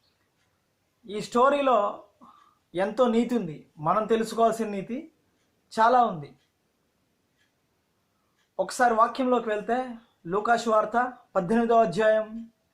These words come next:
పద్నాలుగవ వచనంలో దేవుడు ఒక మాట రాయించాడు. ఏంటనగా, "తనను తాను తగ్గించుకొనివాడు హెచ్చించబడును, తనను తాను హెచ్చించుకొనివాడు తగ్గించబడును" అని చెప్పేసి వాక్యం సెలవిస్తుంది.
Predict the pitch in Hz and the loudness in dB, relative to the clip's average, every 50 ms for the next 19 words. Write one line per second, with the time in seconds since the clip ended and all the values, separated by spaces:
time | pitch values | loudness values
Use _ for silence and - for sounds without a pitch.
0 | _ - 175 170 156 196 226 233 233 226 220 214 202 208 202 196 190 180 180 190 | _ -4 -4 -2 2 4 4 4 4 2 0 -2 -2 -4 -4 -4 -2 0 0 0
1 | 190 185 190 196 196 196 190 190 175 170 170 170 170 180 208 233 269 277 - _ | 0 0 -2 0 2 0 0 0 0 -2 -2 0 0 0 -2 -2 -4 -6 -16 _
2 | _ _ _ _ _ - 160 175 185 196 190 175 - - 156 135 135 135 _ _ | _ _ _ _ _ -4 0 0 0 0 -2 -6 -6 -6 -8 -8 -8 -12 _ _
3 | _ _ _ _ _ _ _ _ _ _ - 180 208 202 202 196 196 190 180 190 | _ _ _ _ _ _ _ _ _ _ -6 -6 -4 -2 -2 -2 0 0 2 2
4 | 208 233 254 247 233 _ _ _ _ _ _ _ _ _ - 196 214 226 233 233 | 0 0 -2 -6 -14 _ _ _ _ _ _ _ _ _ -4 -2 0 2 2 2
5 | 226 240 247 262 254 254 247 226 214 226 254 247 - - 247 233 220 208 208 202 | 2 4 4 4 2 2 0 -2 0 0 -2 -2 0 -2 -2 0 2 2 2 2
6 | 208 262 311 311 294 262 247 _ _ _ - 185 196 190 - 247 233 226 233 208 | 2 0 -2 -2 -8 -12 -16 _ _ _ -8 -8 -8 -4 0 0 0 2 2 0
7 | 214 196 196 196 196 202 202 208 233 226 _ _ _ _ _ _ - 220 226 240 | 0 -2 -2 -6 -8 -10 -12 -16 -20 -20 _ _ _ _ _ _ -2 0 2 2
8 | 247 247 247 240 254 247 240 202 226 226 226 254 247 233 233 233 240 226 214 208 | 0 2 2 2 2 2 2 0 -2 -2 -2 -2 -2 -2 0 -2 -2 0 2 2
9 | 202 196 196 196 196 190 190 - _ _ _ _ _ _ _ - 170 175 180 233 | 2 2 2 0 -2 -4 -8 -14 _ _ _ _ _ _ _ -4 -2 -2 0 0
10 | 226 220 233 220 202 196 185 185 190 180 175 156 180 170 - 180 175 160 - 180 | 0 0 0 0 0 0 0 0 -2 -4 -4 -6 -6 -8 -4 -4 -6 -6 -6 -8
11 | 175 202 240 294 - _ _ _ _ _ _ _ _ _ _ _ 147 160 196 208 | -8 -8 -8 -12 -16 _ _ _ _ _ _ _ _ _ _ _ 0 0 0 0
12 | - 226 214 190 - 196 185 185 175 151 - _ - 143 135 123 123 | 0 -6 -6 -2 -2 -2 -2 -2 -6 -8 -12 _ -18 -16 -16 -16 -20